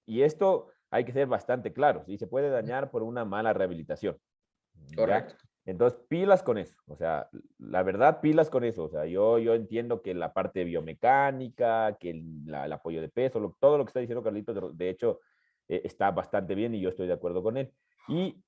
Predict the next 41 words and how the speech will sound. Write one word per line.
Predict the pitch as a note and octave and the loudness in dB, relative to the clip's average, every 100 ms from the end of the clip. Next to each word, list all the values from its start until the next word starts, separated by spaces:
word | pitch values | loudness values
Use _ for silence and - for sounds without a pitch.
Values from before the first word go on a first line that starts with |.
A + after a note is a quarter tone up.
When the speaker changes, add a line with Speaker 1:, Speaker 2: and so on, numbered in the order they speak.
| - | 0
Speaker 1:
la | A2+ - | 0 4
parte, | C3 C#3+ F#2+ G#2+ | 4 4 2 -4
pero | - G#2+ G#2+ F#2 | 2 4 4 4
hay | - A#2+ | 2 2
una | C3 A2 | 0 -2
cosa | A#2 A#2 | -2 0
también, | A#2+ F3+ A2+ | -2 -2 -6
que | G2+ | -8
tú | F2+ B2+ C3+ C3+ - | -4 -2 -2 -4 -2
debes | G#2+ A#2 B2 | 0 2 4
de | A#2+ | 4
respetar, | A2+ - F#2+ - A#2+ G#2+ A2 A2 _ | 2 -2 -8 2 4 6 4 -6 _
todos, | C#3 C3+ F2 | 6 6 0
¿no? | F#2+ F#2+ F#2+ F#2 | -6 -8 -8 -12
Esto | C#2+ - | -10 -6
es | F2 D#2+ D#2+ - | -6 -6 -12 -4
para | D#2+ D#2+ | -2 0
todos | - G#2+ F2+ | 2 2 2
los | E2+ D2+ | -2 -6
que | E2 D2+ C3 | -4 -2 -4
Speaker 2:
Ujú, | C3+ D#3+ C#2+ | -8 -8 -8
Speaker 1:
llega, | E2 D#2 | -4 -4
Speaker 2:
sí. | - F2 E2+ | -4 -8 -6
Speaker 1:
nos | F2 | -2
llega | F2 F#2 | 2 4
algún | F2+ F2+ | 4 2
paciente | F#2+ F2+ G2 E2+ | 0 0 -2 -2
posquirúrgico, | G2+ - A#2+ A2+ F2 - G2 - _ _ _ | -4 -4 -2 -2 -4 -6 -6 -6 _ _ _
debemos | - A2 B2 D3 | 4 4 6 6
saber | C3+ A2 A2+ | 6 8 8
respetar | B2+ B2+ G#2 A2 A2 | 4 0 -2 0 2
procesos, | A#2+ G2+ G#2 A2+ _ - | 0 -2 -6 -6 _ -4
eh, | A2 F#2+ F2 | 0 0 0
procesos | F2+ F#2+ G#2+ G#2 | -4 -2 -4 -2
biológicos | F2 F#2 C3+ C3 | 0 0 -2 -2
y | A2 | -2
por | - C#3 | 0 2
eso | F#3 F#3+ | 2 -4
es | - | 2
tan | D3+ E3 | 2 2
importante | F3+ G2 F#2 G2 A2+ C3 E3+ D#3+ | 0 -2 0 0 0 0 -2 -2